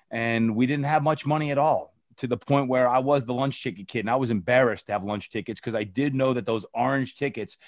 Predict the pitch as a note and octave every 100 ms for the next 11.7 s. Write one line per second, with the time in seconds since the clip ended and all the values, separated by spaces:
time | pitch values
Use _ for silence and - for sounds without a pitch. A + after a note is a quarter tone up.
0 | - - - A2+ A2 G2 - C3 B2 -
1 | - B2+ B2 A#2+ A#2+ - C#3 D#3 C#3 A#2
2 | G2 _ _ - - A#2+ A#2+ A#2 A2+ A2+
3 | G#2+ F#2+ _ _ _ - C3 C3+ D3 C#3+
4 | C3+ A#2+ C3 C3 A#2 A#2+ G#2 G#2 C3 D3
5 | G#2 - _ - _ - C3 F#3+ F3 E3+
6 | G3+ - D#3+ C3+ B2+ B2+ - C#3 A2 -
7 | C3+ C#3 B2+ G#2+ - - A#2+ B2+ A#2 D#3
8 | E3 D#3 C#3 C3+ C3+ A2+ B2+ C#3+ C3 A2
9 | C#3+ B2+ A#2 C3 C#3 - C3 G#2 - C#3
10 | D#3+ - B2+ A2+ G#2+ - _ D3 D3+ D3
11 | D3 C#3+ G#2+ A#2+ B2+ G#2+